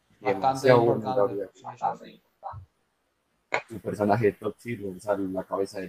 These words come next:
Speaker 2: mesa, el dueño del pacto, o sea, derrotó a leyendas como Undertaker mucho antes de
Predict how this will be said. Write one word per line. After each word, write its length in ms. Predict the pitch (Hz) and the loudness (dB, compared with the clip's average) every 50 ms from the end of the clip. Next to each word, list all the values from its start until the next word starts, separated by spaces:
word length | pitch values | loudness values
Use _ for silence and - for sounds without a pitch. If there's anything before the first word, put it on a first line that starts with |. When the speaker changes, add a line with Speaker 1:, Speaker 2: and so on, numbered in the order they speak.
| 85 98 | -12 -16
Speaker 2:
mesa, 320 | 104 104 98 - - - _ _ _ _ _ _ _ _ _ _ _ _ _ _ _ _ _ _ _ _ _ _ _ _ _ _ _ _ _ _ _ _ _ 92 | -18 -18 -18 -18 -20 -20 _ _ _ _ _ _ _ _ _ _ _ _ _ _ _ _ _ _ _ _ _ _ _ _ _ _ _ _ _ _ _ _ _ -6
el 400 | 98 101 95 92 90 92 92 95 | -2 0 0 0 0 -2 0 2
dueño 200 | 101 104 104 101 | 2 4 6 4
del 140 | 95 92 | 4 4
pacto, 440 | - - 101 101 101 - - 98 92 | 2 0 -2 -2 -2 -2 -6 -8 -8
o 80 | 92 90 | -8 -10
sea, 120 | - 113 - | -12 -14 -10
derrotó 500 | 95 101 98 98 98 - - 113 113 110 | -8 -6 -4 -2 -2 -2 -2 2 2 2
a 60 | 107 | 4
leyendas 440 | 107 104 104 104 104 104 101 - - | 4 0 -2 -4 -10 -10 -12 -12 -14
como 240 | 101 92 90 92 | -16 -16 -14 -14
Undertaker 640 | 101 101 98 101 _ - 107 104 101 _ - 104 - _ _ _ _ _ _ _ _ _ _ _ _ _ _ _ _ _ _ _ _ - | -14 -14 -14 -14 _ -14 -12 -12 -12 _ -14 -20 -20 _ _ _ _ _ _ _ _ _ _ _ _ _ _ _ _ _ _ _ _ -6
mucho 520 | 151 113 113 120 117 - - 120 117 113 | 2 4 6 6 6 4 4 4 6 6
antes 320 | 113 110 104 - 113 98 | 6 4 0 -4 -8 -8
de 120 | 98 98 | -8 -8